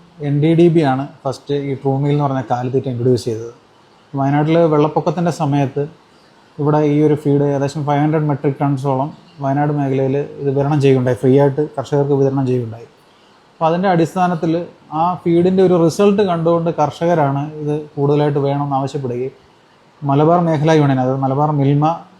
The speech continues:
മലബാർ റൂറൽ ഡെവലപ്മെന്റ് ഫൗണ്ടേഷൻ മുഖാന്തരം ഈ ഫീഡ് ഇവിടെ വിതരണം ചെയ്യുകയാണ് ഇപ്പോൾ ചെയ്യുന്നത്. അപ്പം ഇതിന് മിൽമയുടെ സബ്സിഡിയും ഇപ്പോൾ കർഷകർക്ക് അവൈലബിൾ ആണ്.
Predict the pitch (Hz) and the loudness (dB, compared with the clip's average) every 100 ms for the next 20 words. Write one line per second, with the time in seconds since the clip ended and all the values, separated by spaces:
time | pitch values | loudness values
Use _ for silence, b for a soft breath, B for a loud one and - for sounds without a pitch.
0 | _ _ 143 139 143 156 160 147 147 160 | _ _ -8 -4 0 2 2 2 2 2
1 | 151 147 143 156 143 143 139 143 151 139 | 2 0 0 -4 -6 -4 -4 -4 -6 -6
2 | 131 127 127 165 - 151 143 - 135 139 | -6 -6 -8 -10 -20 -10 -8 -4 -2 -2
3 | 156 156 143 143 139 143 131 127 123 117 | -2 -4 -6 -4 -2 -2 0 0 -2 -8
4 | 120 113 107 _ _ b b b b b | -12 -14 -16 _ _ b b b b b
5 | _ - 175 175 165 165 170 160 160 170 | _ -12 -12 -12 -8 -6 -2 0 2 2
6 | 170 170 147 - 165 170 175 160 147 147 | 0 -2 -4 2 4 4 2 -8 -4 -4
7 | 135 147 139 131 127 127 120 117 | 0 0 2 2 2 2 0 -4